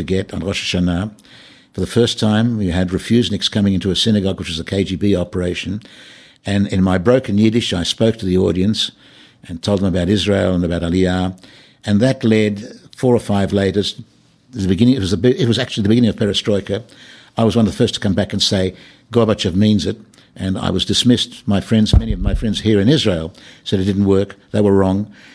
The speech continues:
And the, my last success there was establishing the first Jewish cultural center in Moscow, the Solomon Michal Center,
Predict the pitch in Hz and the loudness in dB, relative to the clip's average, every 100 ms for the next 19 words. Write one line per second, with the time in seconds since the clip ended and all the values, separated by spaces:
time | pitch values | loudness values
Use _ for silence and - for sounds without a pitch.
0 | - - 107 104 - 104 92 95 95 92 | -20 -4 0 0 0 0 2 2 2 2
1 | 120 139 - - - 113 92 - 95 95 | 4 2 0 -2 0 0 0 -2 0 0
2 | 92 - - - 92 90 110 98 95 90 | -4 -14 -12 -6 -2 0 0 -2 -2 -2
3 | - 104 - 110 - 107 104 - - 98 | 0 0 2 0 0 -2 -2 -2 -2 -2
4 | 85 87 90 - 90 85 - 98 87 90 | 0 0 -2 -2 -4 -4 -2 -2 0 0
5 | 113 90 85 101 87 90 | 0 -2 -4 -2 -2 -4